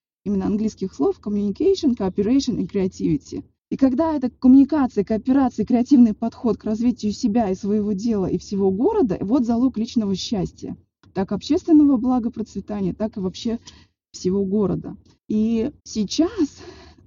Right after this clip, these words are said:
если в городе будет больше пространств общих, да, вот примерно, как я говорю, как эти кибуцы, да, <laughs> которые есть, что-то общее, и каждый вносит вклад.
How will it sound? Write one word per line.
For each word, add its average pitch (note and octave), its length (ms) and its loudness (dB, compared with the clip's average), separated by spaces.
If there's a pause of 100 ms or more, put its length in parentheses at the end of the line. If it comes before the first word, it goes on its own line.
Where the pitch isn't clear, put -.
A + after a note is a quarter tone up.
(140)
если A3 360 0
в F#3 100 -4
городе G#3 360 0
будет F#3 260 0 (240)
больше F3+ 640 -2 (280)
пространств A#3+ 920 -4 (180)
общих, G3 500 -2
да, F3+ 240 -2 (380)
вот - 140 -2 (220)
примерно, A#3 440 6
как F#3+ 160 -4
я G3+ 80 2
говорю, G#3 260 0
как - 160 -2
эти F3+ 120 -8
кибуцы, A3 580 2
да, E3+ 160 -2 (140)
<laughs> - 120 -10
которые F3+ 260 4
есть, F3 340 -2 (120)
что-то F#3+ 300 -2
общее, G3+ 540 0 (340)
и - 100 -2
каждый G3 520 2
вносит G#3+ 400 2
вклад. F#3 460 -6